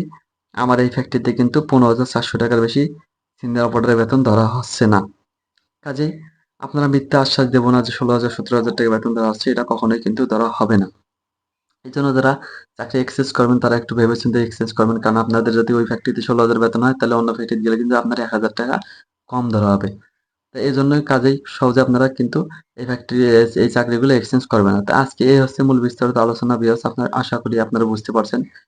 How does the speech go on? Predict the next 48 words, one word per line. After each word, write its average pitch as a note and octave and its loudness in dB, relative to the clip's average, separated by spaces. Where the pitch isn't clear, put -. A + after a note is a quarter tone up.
এবং B2+ -12
সেই C3+ -4
সাথে C3 -6
অনুরোধ, B2+ 2
আমার B2 0
ভিডিও A#2 0
যদি A#2+ 0
আপনাদের A#2 -2
ভালো G#2+ 2
লাগে G#2+ 0
থাকে, A2+ -4
অবশ্যই G#2+ 0
একটা A#2 -4
লাইক A2 0
দেবেন A#2+ 0
এবং A#2+ -2
আমার A#2+ -6
চ্যানেলটি A#2 -8
সাবস্ক্রাইব A#2 -6
করে A#2 -4
পাশে A#2 -6
থাকবেন A2+ -2
এবং C3 -8
কমেন্ট C3+ 2
করে C3 2
জানিয়ে A#2+ 2
দেবেন A#2+ 2
আপনার A#2+ 2
মতামত। A2+ 2
আপনি B2+ -6
কি C#3+ 2
রিলেটিভ C3+ 4
আরও C3 4
ভিডিও B2 2
চাচ্ছেন, B2 -2
আপনি A#2+ 0
কি - 0
বিষয়ে A#2+ -2
জানতে A#2 0
চাচ্ছেন, A#2 -4
এ G#2 -2
বিষয়ে A#2+ 0
অবশ্যই A#2 2
কমেন্ট A2+ 2
করে A2+ 4
জানিয়ে A2+ 2
দেবেন। B2 2
আমি A#2 2